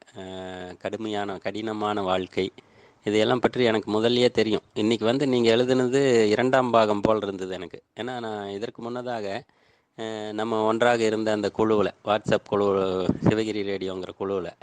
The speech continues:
நீங்க உங்களுடைய இளமை கால அனுபவங்களை பற்றி நிறைய சொல்லியிருக்கீங்க. நீங்க சென்னையில இருந்தது, அந்த சமயத்துல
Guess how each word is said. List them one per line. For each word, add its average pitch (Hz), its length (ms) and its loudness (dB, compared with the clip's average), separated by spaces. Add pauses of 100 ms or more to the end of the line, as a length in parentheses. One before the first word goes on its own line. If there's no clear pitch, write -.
(640)
நீங்க 110 380 -4
உங்களுடைய 101 760 -4 (340)
இளமை 117 320 2
கால 107 280 4
அனுபவங்களை 101 520 4
பற்றி 101 260 0
நிறைய 95 380 0
சொல்லியிருக்கீங்க. 92 480 -4 (580)
நீங்க 104 200 2
சென்னையில 107 460 2
இருந்தது, 98 460 0
அந்த 95 280 0
சமயத்துல 98 560 -2